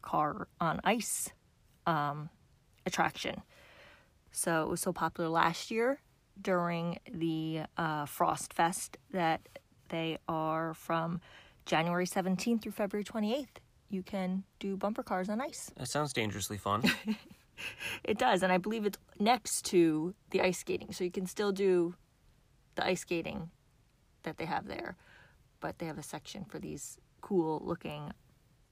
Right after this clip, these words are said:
Speaker 1: bumper cars.
Speaker 2: Are there tickets for that?
Speaker 1: Um,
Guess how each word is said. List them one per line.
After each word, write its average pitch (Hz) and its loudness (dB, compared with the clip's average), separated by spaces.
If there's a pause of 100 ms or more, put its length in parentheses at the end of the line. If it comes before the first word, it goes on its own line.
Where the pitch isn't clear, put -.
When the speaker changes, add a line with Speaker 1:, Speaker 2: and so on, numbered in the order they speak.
Speaker 1:
bumper 185 -2
cars. - -4
Speaker 2:
Are 113 -4
there 98 -4
tickets 113 -4
for 131 -4
that? 151 2 (400)
Speaker 1:
Um, 196 10